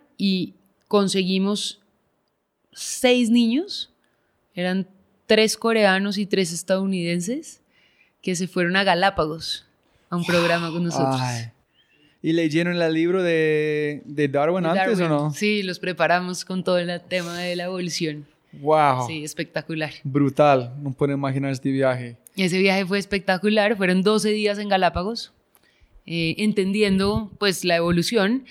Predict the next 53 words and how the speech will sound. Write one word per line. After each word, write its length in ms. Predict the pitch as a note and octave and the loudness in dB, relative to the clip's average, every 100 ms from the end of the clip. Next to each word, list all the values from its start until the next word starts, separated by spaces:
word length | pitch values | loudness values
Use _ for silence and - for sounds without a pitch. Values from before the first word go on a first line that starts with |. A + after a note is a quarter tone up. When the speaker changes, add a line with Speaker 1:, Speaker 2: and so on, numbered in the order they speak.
| - | -10
Speaker 1:
Hoy 200 | - G#3 | -2 2
en 100 | G3+ | 2
día 160 | G#3+ G#3+ | 2 0
nuestro 260 | G#3+ - | 0 -2
viaje 220 | G3+ F#3 E3+ | 0 0 0
de 60 | |
Galápagos 440 | F#3+ F#3 F3 F3 F#3 | 0 0 0 -2 -2
ha 60 | |
madurado 480 | F3 F3 F3+ F3+ E3 | 0 0 2 2 2
mucho 240 | F3 F3+ F#3 | 0 0 0
en 140 | F#3+ | -2
su 140 | - | -2
contenido 680 | G3 F#3+ F3+ F3 E3+ E3 E3+ | 0 0 0 0 0 -2 -4
y 140 | F3 | -4
es, 280 | E3+ E3 - | -2 -4 -4
es 380 | - - - - _ - - | -8 -8 -10 -14 _ -20 -20
mi 280 | D#3 F3 F#3+ | -10 -6 -4
preferido. 560 | F#3 E3 D#3+ D3 F#3 G#3 - - - - - - | -4 -4 -2 -2 -2 -8 -20 -20 -20 -20 -18 -8
Eh, 280 | D3+ D3 D3 | -4 -4 0
pero 160 | E3 | 0
pues 140 | D#3 C#3+ | 2 2
ya 80 | |
hemos 160 | D3 D3 | 2 2
viajado 220 | D#3+ D#3 | 2 2
muchas 260 | D3+ D3+ D#3 | 2 -2 -2
veces 400 | D#3 - - - - | -4 -6 -12 -16 -4
en 80 | D#3+ | -2
el 100 | D3+ | 0
dos 140 | D3 | 0
mil 140 | D3+ | -2
doce 120 | D3+ D#3 | -2 0
Speaker 2:
¿Tiene 160 | F#3+ | 0
Speaker 1:
fue 20 | |
la 60 | F#3 | 2
Speaker 2:
viajes 360 | F#3 F#3 F#3 F3+ | 2 2 0 0
Speaker 1:
primera 0 | |
vez. 40 | |
Speaker 2:
para 140 | E3+ D3 | 2 2
adultos? 600 | D#3+ F3 - A#3+ - - | 2 0 -2 -4 -4 -16
Si 260 | - - E3 | -6 -2 -2
yo 200 | C#3 F3+ | 0 -2
<laughs> 0 | |
quiero 320 | D3+ C#3 F3 | 0 0 2
ir 120 | F#3 | 0
con 120 | F3+ E3 | 0 -2
mi 100 | D#3 | 0
madre, 280 | D3+ F3+ F3+ | 2 0 0
Speaker 1:
Ah, 40 | |
¿para 160 | G#3 F#3+ | 0 2
Speaker 2:
pues, 200 | A#3+ B3 | 2 2
Speaker 1:
adultos? 280 | D#3 D3+ - | -2 -6 -8
Speaker 2:
sí. 600 | - C#3+ E3 C4 G3+ B2 | -2 0 2 0 -2 -4
Speaker 1:
No, 260 | E3 D#3+ D3+ | -4 -2 -2